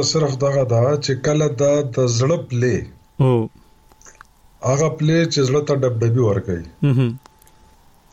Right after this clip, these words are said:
Speaker 1: دا روماتیزم چې کله هلته ورسیږي،
Speaker 2: او.
Speaker 1: نو هغه روماتایډ فیور ورته موږ وایو بیا.
Speaker 2: صحیح، بیا په تبه واوړي.
Speaker 1: بیا په تبه واوړي، هغې سره اے ایس او.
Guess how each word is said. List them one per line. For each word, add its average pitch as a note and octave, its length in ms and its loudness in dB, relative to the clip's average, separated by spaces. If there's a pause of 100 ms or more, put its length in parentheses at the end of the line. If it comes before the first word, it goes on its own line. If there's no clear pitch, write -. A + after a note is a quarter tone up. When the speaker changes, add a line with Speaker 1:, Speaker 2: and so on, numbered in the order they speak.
(120)
Speaker 1:
دا D#3+ 140 2
روماتیزم D#3+ 760 0
چې C#3 100 -8 (140)
کله D3 400 -2 (160)
هلته F3 340 2
ورسیږي، G2 640 -2 (220)
Speaker 2:
او. B2 200 2 (1500)
Speaker 1:
نو A#2+ 140 2
هغه B2+ 320 2 (140)
روماتایډ A2+ 520 0
فیور F#2 320 -2
ورته F2+ 260 -2
موږ E2+ 180 -4
وایو E2 280 -6
بیا. D#2+ 140 -10
Speaker 2:
صحیح، A#2+ 340 0
بیا B2 140 0
په - 120 -4
تبه A#2 360 -2
واوړي. B2 320 -4 (1400)
Speaker 1:
بیا A#2 180 2
په A2+ 140 0
تبه A#2+ 280 0
واوړي، C#3 340 2
هغې C#3 160 2
سره C3+ 260 0 (180)
اے D3 120 0 (140)
ایس C3 220 -2
او. D#3 160 2